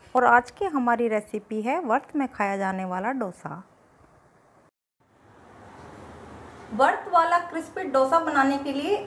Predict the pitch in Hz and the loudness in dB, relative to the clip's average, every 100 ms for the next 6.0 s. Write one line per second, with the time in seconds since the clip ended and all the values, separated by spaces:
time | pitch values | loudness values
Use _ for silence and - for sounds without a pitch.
0 | - 277 381 - 311 294 269 294 277 277 | -4 -2 -2 0 4 6 6 4 4 4
1 | 269 285 294 226 226 269 277 254 214 214 | 4 2 0 0 -2 0 0 2 0 0
2 | 214 226 247 254 262 - 311 403 - - | -2 -2 -2 0 -2 -2 -2 -2 -6 -16
3 | - - 302 415 403 359 285 302 277 262 | -18 0 2 2 0 2 2 2 4 4
4 | 262 277 269 - 226 233 233 226 277 - | 4 0 2 0 -2 -4 -6 -4 -6 -6
5 | - - - 285 349 480 - 269 - 220 | -14 -20 -4 0 0 -2 -2 -2 0 -2